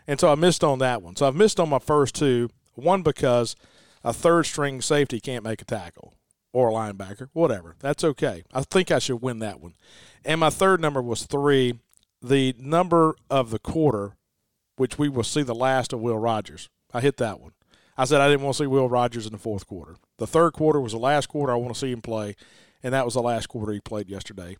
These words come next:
and that was the third quarter. And that was my numbers that we talked about on the Friday Deep Dig by Trax Plus. The Trax Plus Deep Dig, Trax Plus, they have four locations, three in the state of Mississippi, one in Hickory, one in Columbus, Starkville, slash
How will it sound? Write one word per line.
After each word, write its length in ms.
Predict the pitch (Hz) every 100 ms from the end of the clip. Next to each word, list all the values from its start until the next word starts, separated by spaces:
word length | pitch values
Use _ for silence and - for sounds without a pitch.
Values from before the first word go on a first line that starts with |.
| _
and 100 | 131
that 140 | 127
was 100 | 101
the 80 | 107
third 240 | 104 104 98
quarter. 280 | 113 92 _
And 120 | 135
that 120 | 151
was 140 | 151 143
my 120 | 139
numbers 420 | 123 139 120 113
that 100 | -
we 160 | 120 120
talked 260 | 175 180
about 260 | 160 143 139 - - - -
on 160 | 147
the 140 | 143 131
Friday 640 | - 175 202 208 208 196 - 139
Deep 340 | 147 175 -
Dig 420 | 139 135 123 127 -
by 280 | 117 123 117
Trax 480 | - 175 190 - -
Plus. 300 | 190 135 -
The 120 | 104
Trax 320 | - 170 156
Plus 220 | 190 185
Deep 240 | - 117 107
Dig, 220 | 107 127
Trax 360 | - 151 156
Plus, 240 | - 135 123
they 100 | 123
have 120 | 104
four 360 | - 151 175 170
locations, 800 | 131 131 - 120 113 - 123 - - _ _ _ _ -
three 260 | 147 233
in 60 | 233
the 60 |
state 260 | 190 196 196
of 40 |
Mississippi, 680 | 185 - - 185 170 185 180 -
one 440 | - 131 190 208 196
in 200 | 156 147
Hickory, 520 | - 185 214 208 214
one 280 | 185 151 151
in 240 | 135 127 123
Columbus, 640 | - 139 151 151 147 -
Starkville, 560 | - - 165 160 156 160
slash 540 | - 151 135 131 123